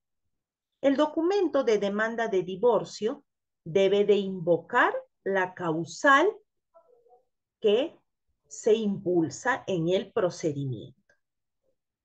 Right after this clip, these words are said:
La causal que invoque el demandante para divorciarse deberá de estar acompañada por los medios probatorios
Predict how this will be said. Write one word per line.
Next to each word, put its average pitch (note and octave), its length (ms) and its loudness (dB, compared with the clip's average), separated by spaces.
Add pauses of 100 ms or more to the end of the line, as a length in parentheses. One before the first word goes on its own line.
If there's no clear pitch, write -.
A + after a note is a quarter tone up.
(480)
La D#4 240 2
causal E4+ 420 0 (160)
que - 60 0
invoque C4+ 500 2
el A#3+ 120 0
demandante G3 1160 -2
para E4+ 420 4
divorciarse F3+ 1400 -2 (380)
deberá A#3+ 500 4
de F#4 120 2
estar C#4+ 400 -2
acompañada G3 1200 -2 (340)
por E4 300 4
los F4 420 4
medios B3 560 -4
probatorios G3+ 1120 0